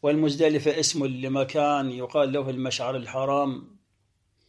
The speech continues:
وحد الموقف من المئزمين إلى الحياض إلى وادي محسر، وهذه كلها حدود المشعر وليست بموقف إلا عند الزحام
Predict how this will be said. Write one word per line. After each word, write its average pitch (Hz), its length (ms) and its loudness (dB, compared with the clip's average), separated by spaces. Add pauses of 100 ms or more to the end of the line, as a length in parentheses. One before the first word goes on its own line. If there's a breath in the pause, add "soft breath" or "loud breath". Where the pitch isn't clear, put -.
(420 soft breath)
وحد 143 420 -2
الموقف 139 540 -2
من 143 200 -2
المئزمين 135 840 0
إلى 143 280 -4
الحياض 139 540 0
إلى 131 180 0
وادي 147 400 2
محسر، 143 560 -2 (1400 soft breath)
وهذه 175 760 2
كلها 165 420 2
حدود 151 460 2
المشعر 147 800 0
وليست 147 600 2
بموقف 143 640 -2
إلا 147 300 0
عند 151 280 -2
الزحام 131 800 -4